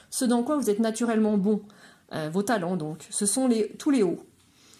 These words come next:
L'identification des bas serviront à deux choses,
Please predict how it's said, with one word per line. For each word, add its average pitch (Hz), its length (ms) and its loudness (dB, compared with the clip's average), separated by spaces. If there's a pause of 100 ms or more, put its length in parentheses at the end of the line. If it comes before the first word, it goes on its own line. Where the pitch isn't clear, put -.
(400)
L'identification 269 920 0
des 226 160 0
bas 254 340 0
serviront 247 540 0
à 233 100 2
deux 240 180 0
choses, 185 460 -4